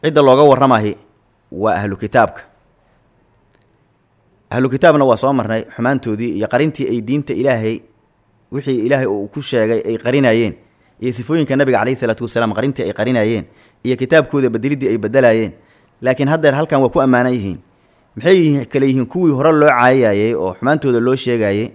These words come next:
oo hore u caaynaa, iyo kuwaan la ammaanaa maxay kale yihiin? Kuwaan la ammaanaa waxay dhahaan culimmadu, waxay yihiin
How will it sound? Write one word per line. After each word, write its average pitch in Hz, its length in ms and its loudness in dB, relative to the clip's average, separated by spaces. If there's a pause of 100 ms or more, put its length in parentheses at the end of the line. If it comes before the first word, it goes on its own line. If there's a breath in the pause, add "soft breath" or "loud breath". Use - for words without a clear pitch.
(300 soft breath)
oo 107 100 -2
hore 120 160 4
u 160 40 4
caaynaa, 107 480 0 (300 soft breath)
iyo 123 140 -4
kuwaan 151 240 4
la 117 80 4
ammaanaa 123 300 2
maxay 117 180 -4
kale 104 180 -6
yihiin? 107 220 -6 (420 soft breath)
Kuwaan 139 240 2
la 113 80 4
ammaanaa 117 300 0
waxay 113 160 -2
dhahaan 101 180 -4
culimmadu, 135 340 0
waxay 135 200 0
yihiin 143 360 0